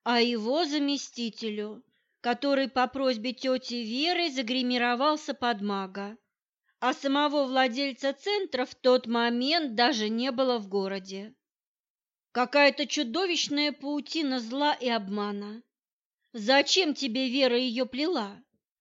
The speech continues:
Не лучше ли было отпустить злобу, простить маму и меня и жить дальше собственной полноценной жизнью?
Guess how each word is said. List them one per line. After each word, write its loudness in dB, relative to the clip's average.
Не 2
лучше 0
ли 0
было 2
отпустить -6
злобу, -4
простить -2
маму 0
и -2
меня -2
и 0
жить -2
дальше 0
собственной -2
полноценной -2
жизнью? -8